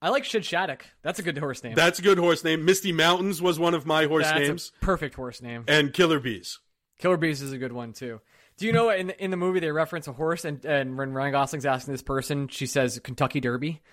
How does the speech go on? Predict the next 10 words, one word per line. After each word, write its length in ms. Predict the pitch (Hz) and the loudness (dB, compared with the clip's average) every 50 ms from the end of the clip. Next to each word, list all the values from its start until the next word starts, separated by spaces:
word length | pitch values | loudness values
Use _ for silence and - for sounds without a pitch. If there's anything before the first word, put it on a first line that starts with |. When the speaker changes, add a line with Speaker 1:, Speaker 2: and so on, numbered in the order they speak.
| - - | -12 -6
Speaker 1:
as 120 | - 131 123 | -4 -2 0
the 80 | 117 | 2
Speaker 2:
Oh. 60 | 107 | 2
Speaker 1:
horse 220 | 123 135 139 135 - | 2 2 0 -2 0
name? 220 | 165 165 170 170 170 _ _ _ _ _ _ - - | 0 0 0 0 -4 _ _ _ _ _ _ -20 -18
It's 100 | - - | -10 -4
very 160 | 147 127 113 | -2 -2 -2
funny. 260 | - - 339 - - - 311 | 0 2 0 0 2 2 -2
Speaker 2:
<laughs> 40 | - - - 359 - - - - 285 - | 0 0 0 -2 -2 -2 0 -2 0 2
Speaker 1:
Um, 260 | 160 175 175 160 160 | 2 2 2 2 0